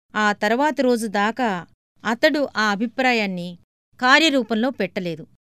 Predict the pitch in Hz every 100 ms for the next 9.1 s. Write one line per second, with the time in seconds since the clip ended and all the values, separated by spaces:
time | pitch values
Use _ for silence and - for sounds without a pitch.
0 | _ _ - 254 285 302 233 311 370 -
1 | 233 240 240 - 208 240 302 311 311 311
2 | 247 269 269 262 240 - 220 220 269 269
3 | 240 294 180 - 233 226 - _ _ _
4 | - 208 269 247 - 226 269 320 269 196
5 | 220 226 226 190 185 180 165 170 - _
6 | _ _ - 233 262 302 302 302 311 -
7 | 262 254 240 220 214 208 190 233 269 233
8 | 196 185 220 - 233 262 233 196 - 165